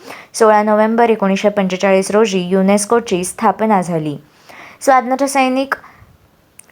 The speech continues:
स्वातंत्र्यवीर सावरकर यांनी रत्नागिरीत स्पृश्य अस्पृश्यांचे पहिले प्रकट सहभोजन एकोणीसशे तीसमध्ये केले. एकोणीसशे पंधरामध्ये लाहोर कटातील आरोपी विष्णू गणेश पिंगळे, बागी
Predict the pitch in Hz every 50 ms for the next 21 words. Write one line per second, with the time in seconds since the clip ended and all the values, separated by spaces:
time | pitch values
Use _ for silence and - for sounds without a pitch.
0 | _ - - 240 226 214 214 220 214 214 220 220 220 214 214 214 - - - -
1 | 220 208 190 208 247 262 - 208 180 170 175 190 185 185 190 190 190 190 196 185
2 | 185 - 196 196 190 196 214 196 208 220 220 - - - - - - 233 240 226
3 | - 277 269 262 247 247 - 220 226 - 240 233 226 220 220 226 226 226 220 226
4 | 214 202 185 185 180 180 180 180 190 190 175 180 185 180 180 180 - - 202 196
5 | 196 190 190 220 220 226 208 196 180 175 170 170 170 185 185 180 180 - 196 185
6 | 185 - 214 220 208 - 220 202 180 165 170 170 - 165 147 143 139 - - -
7 | - - - - - - - 208 202 214 208 214 - 233 214 208 220 214 208 202
8 | 214 208 202 208 220 220 214 196 170 170 170 - - - - - 220 226 214 226
9 | 220 220 226 226 226 226 226 226 220 220 233 233 240 226 214 208 214 220 214 208
10 | 196 180 175 180 190 - - 196 196 190 190 185 190 190 190 - - - 202 190
11 | 196 208 226 208 180 165 180 185 185 180 175 185 185